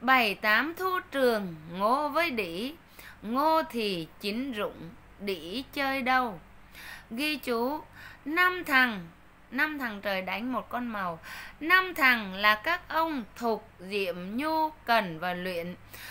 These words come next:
Và con màu là Trần Thị Lệ Xuân, tức bà Nhu. Chép và đọc lại mấy bài thơ trên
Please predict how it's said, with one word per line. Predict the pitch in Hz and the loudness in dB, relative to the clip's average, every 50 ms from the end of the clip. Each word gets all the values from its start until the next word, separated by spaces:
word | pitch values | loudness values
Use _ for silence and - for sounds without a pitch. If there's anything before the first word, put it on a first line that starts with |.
| - - - | -14 -14 -8
Và | - 240 254 254 | -2 2 2 2
con | 247 - 349 370 370 359 330 | 2 4 2 2 4 4 2
màu | 269 254 254 240 226 214 190 175 190 | 6 6 8 8 6 4 2 -4 -6
là | 185 196 196 196 | 0 0 0 0
Trần | 190 - - 220 208 196 190 180 175 175 - | 0 2 4 4 4 4 2 -2 -6 -8 -6
Thị | 214 196 165 165 | -6 -6 -6 -4
Lệ | 170 175 175 165 165 | -4 -4 -4 -4 -4
Xuân, | 165 - - 294 294 294 269 226 190 175 - - - | -8 -6 0 2 2 2 2 0 -4 -8 -14 -8 -2
tức | 285 320 330 - - - - 180 | -2 -2 -2 -4 -14 -16 -10 -8
bà | 185 175 | -6 -6
Nhu. | 175 185 214 254 285 294 254 175 - - - - - - - - - - - - - - - - - | -4 -4 -2 -2 -2 -2 -4 -6 -10 -16 -20 -20 -18 -16 -14 -14 -14 -14 -14 -16 -16 -18 -18 -12 -4
Chép | - 330 339 370 415 415 - - | 0 4 6 6 6 4 2 -4
và | 240 262 262 | 2 2 4
đọc | 247 220 226 214 - - - | 6 6 4 4 4 2 0
lại | 208 202 180 165 175 180 | 2 2 4 4 2 0
mấy | 190 202 208 220 247 302 302 | 0 0 0 -2 -2 0 2
bài | 262 240 214 196 - - | 2 2 2 2 -2 -4
thơ | 277 294 302 | -4 -2 -2
trên | 294 - - 311 302 302 285 247 | -2 -2 0 2 2 4 2 0